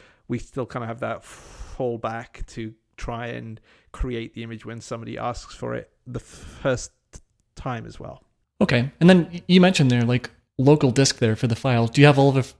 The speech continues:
Speaker 2: all the files just being uploaded to disk, or do you shoot them over to S three?
Speaker 1: Uh, it depends on the file. So anything that I can regenerate or, you know, things that are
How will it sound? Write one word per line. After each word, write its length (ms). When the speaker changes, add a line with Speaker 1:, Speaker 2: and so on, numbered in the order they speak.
Speaker 2:
all 100
the 80
files 300
just 140
being 140
uploaded 340
to 80
disk, 280
or 80
do 100
you 100
shoot 160
them 120
over 140
to 80
S 160
three? 220
Speaker 1:
Uh, 240
it 140
depends 340
on 100
the 60
file. 200
So 160
anything 380
that 80
I 100
can 340
regenerate 1300
or, 300
you 100
know, 80
things 280
that 140
are 140